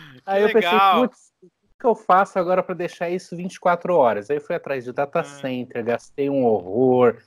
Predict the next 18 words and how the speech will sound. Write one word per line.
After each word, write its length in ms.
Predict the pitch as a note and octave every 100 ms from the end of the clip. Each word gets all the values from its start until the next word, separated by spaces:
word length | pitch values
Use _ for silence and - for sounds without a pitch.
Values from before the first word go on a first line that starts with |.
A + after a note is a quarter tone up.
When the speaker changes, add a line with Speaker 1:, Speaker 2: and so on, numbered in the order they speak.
| _ _ -
Speaker 1:
porque, 240 | A#2+ - C#3 - -
como 160 | B2+
eu 60 | B2+
falei, 300 | - A#2 A2+
não 220 | A#2 D3+
tava 220 | E3 C#3+ C3+
preparado 520 | B2+ - A2 A2 G#2
pra 220 | - F#2
isso. 500 | F#2+ A2 A#2 - B2 - - _ _ -
Então 340 | B2+ B2+ E3
foi, 440 | E3+ - F#3 F#3 F3
foi 200 | - G3
engraçado. 720 | G3+ G3+ G3 - F#3 F3+ - D#3+
Essas 420 | G3 - B3+ -
coisas, 420 | F3+ F#3 F3+ E3+
assim, 480 | F3 - F3+ F3+ F3+ _ _ D#3
eu 120 | D#3+
teria 560 | - F#3+ E3+ F3 E3+